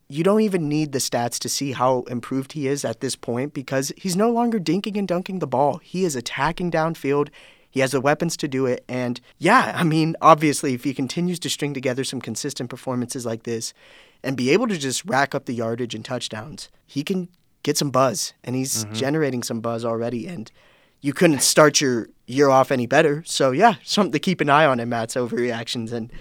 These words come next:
Speaker 1: like you said with <laughs> Oblad, just keep an eye on him, too, while you're at it.
Speaker 2: He
Speaker 1: Real
Speaker 2: didn't
Speaker 1: funny.
Speaker 2: even, he didn't even, I mean, we'll get into it more on
Speaker 1: <laughs>
Speaker 2: Thursday, but he didn't even start.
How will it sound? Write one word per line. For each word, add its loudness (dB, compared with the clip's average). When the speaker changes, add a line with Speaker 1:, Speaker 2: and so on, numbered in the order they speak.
Speaker 1:
like 0
you -8
said 0
with -2
<laughs> -16
Oblad, 2
just -4
keep 2
an 2
eye 10
on 6
him, -2
too, -2
while -2
you're -2
at -6
it. -8
Speaker 2:
He -6
Speaker 1:
Real 2
Speaker 2:
didn't 0
Speaker 1:
funny. 4
Speaker 2:
even, -4
he -4
didn't 0
even, -2
I -4
mean, -2
we'll -4
get -4
into -6
it -10
more -10
on -12
Speaker 1:
<laughs> -20
Speaker 2:
Thursday, -6
but -16
he -18
didn't -2
even -6
start. -8